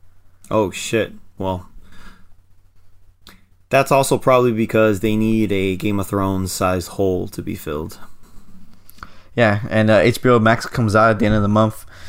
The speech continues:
Speaker 2: so they need, <laughs> they need, they need content. <laughs>
Speaker 1: Yeah, they need content for sure.
Speaker 2: So,
Speaker 1: Hmm.
Speaker 2: but yeah, so
Speaker 1: I'm,
Speaker 2: it's either
Speaker 1: I,
Speaker 2: five or
Speaker 1: I,
Speaker 2: six.
Speaker 1: I'm still,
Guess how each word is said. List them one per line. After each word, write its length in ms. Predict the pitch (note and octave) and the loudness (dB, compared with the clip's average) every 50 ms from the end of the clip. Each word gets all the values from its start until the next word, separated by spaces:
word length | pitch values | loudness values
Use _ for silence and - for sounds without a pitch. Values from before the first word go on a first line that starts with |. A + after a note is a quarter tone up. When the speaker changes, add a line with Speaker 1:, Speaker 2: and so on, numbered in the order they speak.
| - - - - | -14 -14 -12 -10
Speaker 2:
so 180 | - - G#2+ G#2+ | -4 0 2 2
they 180 | G#2 A#2 A2+ | 4 4 4
need, 400 | A2 A2 A#2 A#2 A#2 A2+ G#2+ G2+ F#2+ - - - - - | 4 6 6 6 6 6 4 4 4 4 6 6 8 8
<laughs> 280 | - - - - - - | 8 6 4 2 -2 2
they 100 | C4 C4+ | 4 6
need, 240 | G#3+ A#3+ C3 B2 - - - - | 6 6 4 4 2 -2 -4 0
they 120 | - C#3+ | 2 4
need 160 | B2 C3+ C3+ A#2 | 4 4 4 4
content. 440 | - C3 A#2+ G#2+ - - - - D3+ - - - - - A#3 | 4 4 4 2 0 0 0 0 0 0 0 -2 0 0 0
<laughs> 320 | - - A3+ - - - - | 0 0 0 -4 -4 -6 -4
Speaker 1:
Yeah, 200 | G#2+ G#2+ G#2 G2 | -2 -2 0 0
they 140 | G2 G2+ | -2 -2
need 180 | G2+ G#2 G#2 F#2 | -2 -2 -4 -4
content 400 | - G2+ G2 F#2+ F#2 F#2+ F#2 G2 | -2 -2 -2 -2 -4 -6 -10 -8
for 120 | - F#2 F2 | -8 -8 -8
sure. 360 | - - G2 F#2+ F#2 F#2 F#2 - - - - - - - - - - - - - - - - - - - - - - - - | -6 -4 -4 -2 -4 -4 -6 -6 -6 -6 -6 -8 -10 -12 -14 -16 -18 -18 -18 -16 -16 -14 -12 -10 -10 -8 -8 -8 -8 -8 -6
Speaker 2:
So, 220 | - - - - - - | -6 -8 -8 -8 -8 -6
Speaker 1:
Hmm. 200 | A2+ A2 G2+ F2+ - - - - - - - - - - - - | -6 -6 -6 -6 -6 -8 -10 -10 -10 -10 -8 -10 -10 -12 -6 -2
Speaker 2:
but 100 | - A#2 | 0 2
yeah, 160 | A#2 G2 - | 4 2 2
so 280 | - - - G#2+ F#2+ - | 0 0 0 0 0 2
Speaker 1:
I'm, 120 | - D#3 A#2+ | 2 2 2
Speaker 2:
it's 80 | G#2+ B2 | 4 4
either 180 | C3 A#2+ A#2+ E3+ | 4 4 4 4
Speaker 1:
I, 40 | |
Speaker 2:
five 140 | E3 C3+ C3+ | 4 4 6
or 20 | D#3 | 6
Speaker 1:
I, 60 | E3 | 4
Speaker 2:
six. 100 | D#3+ - | 4 4
Speaker 1:
I'm 140 | E3 E3 F3 | 4 4 4
still, 520 | - - - G3 F#3+ F#3 F#3 F#3 F#3 - | 4 4 4 4 6 6 4 4 2 0